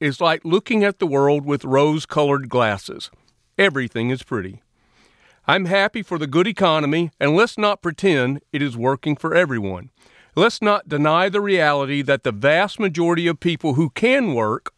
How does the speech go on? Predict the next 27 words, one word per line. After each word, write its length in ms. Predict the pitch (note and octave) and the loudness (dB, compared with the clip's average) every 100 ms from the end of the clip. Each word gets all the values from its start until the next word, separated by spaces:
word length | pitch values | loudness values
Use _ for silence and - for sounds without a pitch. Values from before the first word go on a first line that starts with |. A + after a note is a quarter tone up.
| - | 0
are 200 | D#3+ F3 | 2 4
working. 540 | F3 F3+ - F2+ E2 _ _ _ _ _ - | 2 0 -2 -12 -12 _ _ _ _ _ 0
Let's 300 | F#3 A#3 A3 | 2 2 0
not 260 | G#3 G3 | 0 0
rewrite 800 | - C3+ D3+ G#3 G3 F3 D3+ C3+ | -4 -4 -2 0 2 2 2 -2
the 100 | - | -8
definition 800 | A#2+ E3 F3+ F#3+ E3+ D#3+ - B2 A#2+ | -2 0 0 0 0 0 0 -4 -2
of 100 | B2 | -2
what 200 | C3+ D#3+ | 2 2
it 100 | F#3 | 2
means 340 | D#3 D3+ C#3+ - | 0 2 0 -2
to 120 | C#3+ | -4
be 140 | B2+ | -4
poor 400 | A2+ - G#3+ G#3+ | -4 0 2 4
in 60 | G#3 | 2
America 580 | F#3+ C#3 B2 - A#2+ A#2+ _ - - - | 0 2 0 0 -4 -4 _ -20 -16 -2
and 180 | C3+ B2+ | 0 0
think 560 | _ - B3 E3+ - _ | _ -2 0 0 -2 _
that 260 | B2 C#3+ - | -2 -2 -2
that 480 | A#2 E3 F3 - - | -2 0 0 -2 -12
simply 560 | - G3 G#3 - G3+ | -4 0 0 -2 -4
deletes 580 | E3+ F3+ D3+ C#3+ - - | -2 0 2 0 -2 -4
people 460 | D3+ D3 A#2+ A2+ G#2 | -2 -2 -4 -6 -6
from 220 | - B2+ | -2 0
being 360 | B2+ C3+ C3 B2 | 2 2 2 0
in 240 | C3 A#2 | 0 2
need. 380 | A2+ F#2+ F2 | 2 0 -6